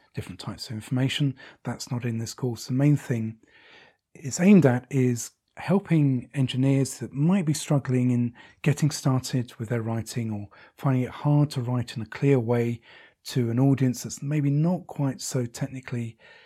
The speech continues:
capable as them, helping them write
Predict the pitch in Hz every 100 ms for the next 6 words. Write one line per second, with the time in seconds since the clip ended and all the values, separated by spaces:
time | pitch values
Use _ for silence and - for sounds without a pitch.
0 | _ - - 170 165 143 117 110 - 117
1 | 117 110 _ _ _ _ - 180 160 131
2 | 139 135 135 135 - _ 131 135 127 123
3 | -